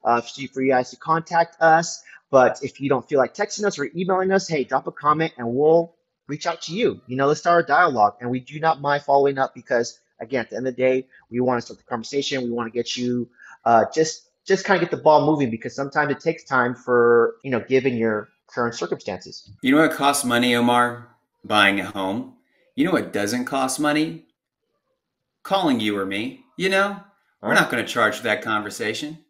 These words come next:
Speaker 2: Let's just, let's just talk. There are so many people that you and I interact with every single day who just assume that they can't buy a home.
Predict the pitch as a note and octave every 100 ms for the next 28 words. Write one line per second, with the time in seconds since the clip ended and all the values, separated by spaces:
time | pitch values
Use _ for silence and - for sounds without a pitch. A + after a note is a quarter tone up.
0 | _ - E4+ G#4 F#4 - E4 F4+ C#4+ -
1 | - - - - C3 C3+ A#2 - - -
2 | - C#3+ C#3 C3+ C3 A#2 A2+ A2+ A2+ -
3 | A#2 G2 F#2+ F#2+ G2 G#2 G2+ F#2 F#2 F#2+
4 | F#2 F#2 - F2+ F2 - G#2 A#2+ A#2 -
5 | A2+ G#2 F#2+ F2 F2 F#2+ B2 - _ _
6 | _ C3+ C3 - D3+ D#3 - A#2+ - -
7 | - C3+ A#2 F#2+ F#2 F2 G2+ G2 F#2 -
8 | G#2 - F2 E2 C2 - G1+ -